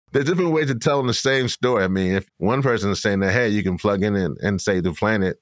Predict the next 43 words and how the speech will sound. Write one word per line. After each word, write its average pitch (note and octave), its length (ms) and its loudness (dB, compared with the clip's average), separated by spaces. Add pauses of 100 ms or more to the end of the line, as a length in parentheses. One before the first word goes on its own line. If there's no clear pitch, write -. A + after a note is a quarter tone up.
and F2+ 100 -2
that's F2 220 -2
a B1+ 60 -12
great D2+ 280 -2 (120)
story, C2 480 -4
and D2+ 120 -2
we D#2 80 -2
need D#2 160 -2
that - 160 -4
story. B1 300 -6 (160)
Other A#2 160 0
story F#2 260 -2
could D#2+ 140 -4
be E2+ 100 0
like, D#2+ 180 0
"Man, F#2+ 340 0
this, G2+ 180 -2
this A2 200 -4
E G#2+ 200 0
V F#2 200 0
is - 220 -6 (400)
super C#3 340 -4
dope, F#2+ 300 0 (400)
and G2 100 2
it G2 60 0
goes F2 320 0
really G#2+ 260 0
fast, F#2 560 0
and F#2 100 0
<laughs> - 120 -6
it's D3+ 160 0
a B2 80 0
lot A2+ 200 0
of - 80 -20
fun C3+ 200 -2
to C3+ 60 -2
drive." G#2 400 0 (460)
That C3+ 200 0
may E3 220 0
turn C3 400 0
different A#2 200 0
people G#2+ 240 0
on. G2 360 -2